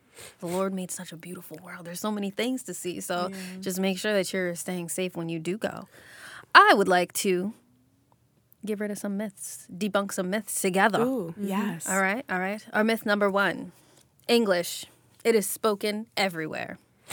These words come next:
Speaker 2: No, that's a very Americanized, uh, way of thinking.
Speaker 1: Yes.
Speaker 2: Yeah.
Speaker 1: Yes.
Speaker 2: It
Speaker 1: It is,
Speaker 2: also
Speaker 1: it is a, spoken in a lot of places, but the world is enormous,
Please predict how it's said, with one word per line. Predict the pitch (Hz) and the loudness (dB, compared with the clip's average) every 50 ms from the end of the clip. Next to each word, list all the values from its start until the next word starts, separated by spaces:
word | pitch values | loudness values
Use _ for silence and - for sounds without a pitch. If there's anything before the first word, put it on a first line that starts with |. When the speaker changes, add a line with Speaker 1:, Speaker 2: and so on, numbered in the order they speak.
| - - - - - _ _ _ _ - - _ - | -4 -4 -4 -6 -10 _ _ _ _ -20 -20 _ -18
Speaker 2:
No, | 160 160 156 156 160 | -16 -14 -14 -14 -14
that's | 160 156 165 | -14 -14 -12
a | 160 | -10
very | 160 156 156 156 160 156 151 | -8 -8 -6 -6 -8 -8 -8
Americanized, | 113 160 160 156 147 151 151 156 - 160 156 151 151 151 151 151 147 147 - _ - | -10 -10 -10 -10 -10 -10 -10 -10 -12 -12 -12 -12 -12 -12 -14 -14 -16 -18 -20 _ -20
uh, | 160 151 156 156 156 170 175 _ _ _ _ _ _ _ _ _ _ _ _ _ _ - | -18 -18 -16 -18 -18 -20 -20 _ _ _ _ _ _ _ _ _ _ _ _ _ _ -20
way | - - - | -20 -18 -18
of | 196 - | -18 -20
thinking. | - - 190 202 202 190 160 - 190 190 _ _ _ _ - | -20 -20 -20 -20 -20 -20 -20 -20 -20 -20 _ _ _ _ -4
Speaker 1:
Yes. | 233 208 208 208 208 208 208 - - - _ _ - | -2 -2 -2 -2 -4 -6 -8 -10 -12 -14 _ _ -16
Speaker 2:
Yeah. | 196 185 180 180 | -14 -14 -10 -8
Speaker 1:
Yes. | - - - - - - - | -6 -6 -6 -8 -8 2 8
Speaker 2:
It | - 240 | 8 10
Speaker 1:
It | |
is, | 294 381 403 - - | 10 10 8 6 6
Speaker 2:
also | 196 185 | 8 10
Speaker 1:
it | 247 | 10
is | 294 359 403 381 | 12 10 10 10
a, | 294 220 233 220 208 185 | 10 12 12 12 10 8
spoken | - - 254 233 226 226 | 6 8 10 10 10 10
in | 208 202 196 | 8 6 6
a | 185 180 | 6 8
lot | 175 170 170 180 196 | 8 10 10 10 10
of | 202 - | 8 4
places, | - - 185 - - - - 85 - - - - - - - - - - - _ _ - | 0 -2 0 0 0 -2 -4 -6 -6 -6 -6 -8 -8 -12 -18 -20 -20 -20 -20 _ _ 8
but | 208 202 190 190 180 - - _ _ _ _ - | 10 10 12 10 8 6 2 _ _ _ _ 2
the | 202 202 | 4 6
world | 196 208 240 339 392 | 8 8 8 8 8
is | 427 311 240 - - | 8 8 6 6 6
enormous, | 247 240 220 208 202 190 185 190 196 277 415 - - - - - | 6 8 10 10 10 8 8 8 6 6 6 6 4 0 0 -2